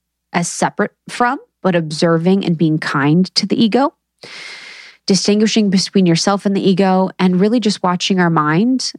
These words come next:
and coming to it from a playful perspective.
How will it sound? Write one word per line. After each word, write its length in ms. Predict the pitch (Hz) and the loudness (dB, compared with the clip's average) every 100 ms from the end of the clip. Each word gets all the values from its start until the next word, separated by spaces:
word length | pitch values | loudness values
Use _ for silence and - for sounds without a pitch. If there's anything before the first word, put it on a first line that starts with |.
| - _ - | -20 _ -4
and 140 | 180 | -2
coming 300 | - 170 175 | -2 0 0
to 140 | 170 180 | 0 0
it 160 | - - | 0 -4
from 180 | 175 | -2
a 60 | 165 | -2
playful 500 | - - 165 165 - | -4 -2 -2 -2 -6
perspective. 720 | - 160 - 147 - - | -4 -4 -4 -6 -8 -10